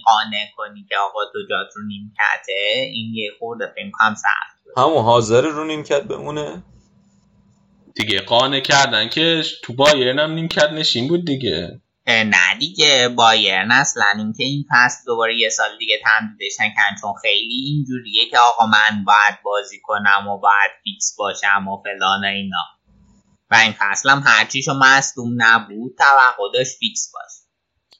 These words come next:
Speaker 3: خب توقع داشت ولی فیکس بازیش نمیداد که.
Speaker 1: فیکس بود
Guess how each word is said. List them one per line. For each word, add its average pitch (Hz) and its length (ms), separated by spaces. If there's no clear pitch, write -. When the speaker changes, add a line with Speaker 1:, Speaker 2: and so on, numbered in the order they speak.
Speaker 3:
خب 113 200
توقع 110 580
داشت 139 280
ولی 117 160
فیکس 131 300
بازیش 131 340
نمیداد 135 460
که. - 160
Speaker 1:
فیکس - 300
بود - 160